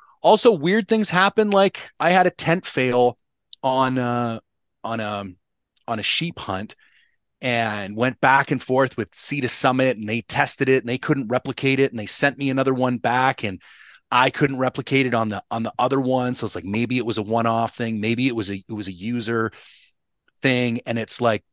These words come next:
r-, recognizing that sometimes you gotta run stuff for quite some time. I do my best on the channel. I don't have the luxury to run everything for a year, 'cause I would, it would,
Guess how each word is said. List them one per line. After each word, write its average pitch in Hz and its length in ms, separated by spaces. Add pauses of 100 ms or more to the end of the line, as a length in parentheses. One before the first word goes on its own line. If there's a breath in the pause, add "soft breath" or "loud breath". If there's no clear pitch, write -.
r-, 120 160
recognizing 117 880
that 101 220
sometimes 131 500
you 110 60
gotta 113 180
run 104 240
stuff 98 300
for - 120
quite 104 340
some 101 200
time. 101 180
I 123 60
do 135 120
my 165 140
best 117 320
on 139 80
the 131 100
channel. 139 400 (380 loud breath)
I 139 60
don't 180 100
have - 0
the 127 140
luxury 113 340
to 110 60
run 95 220 (100)
everything 113 420
for 123 180
a 117 40
year, 113 560
'cause 113 160
I 107 80
would, 98 260
it 117 120
would, 101 180